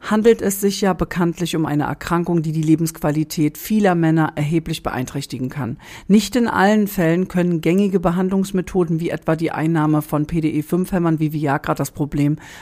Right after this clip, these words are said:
beseitigen. Eine Behandlung mit Botulinumtoxin, also umgangssprachlich Botox, kann diesen Betroffenen möglicherweise helfen. Diese neuartige Behandlung nennt man international übrigens P-Shot.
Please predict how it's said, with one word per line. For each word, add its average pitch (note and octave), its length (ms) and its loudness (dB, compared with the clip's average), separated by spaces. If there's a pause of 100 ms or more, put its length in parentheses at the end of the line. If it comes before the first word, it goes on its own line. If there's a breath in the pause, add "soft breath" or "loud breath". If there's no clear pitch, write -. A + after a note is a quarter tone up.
(100)
beseitigen. C3 800 -2 (680)
Eine D#3 200 2
Behandlung E3 560 2
mit D3 240 -2
Botulinumtoxin, D#3+ 1000 -2
also C3 180 -2
umgangssprachlich C3+ 720 -4
Botox, C#3 440 -2 (360 loud breath)
kann F#3+ 320 4
diesen F3 260 -2
Betroffenen E3+ 800 0
möglicherweise D#3 1080 0
helfen. B2+ 420 -2 (320 loud breath)
Diese G#3+ 220 4
neuartige G#3 580 2
Behandlung G3+ 560 0 (220 loud breath)
nennt F3+ 240 0
man F3 120 0
international E3+ 840 0
übrigens D#3 440 -2
P-Shot. - 760 -6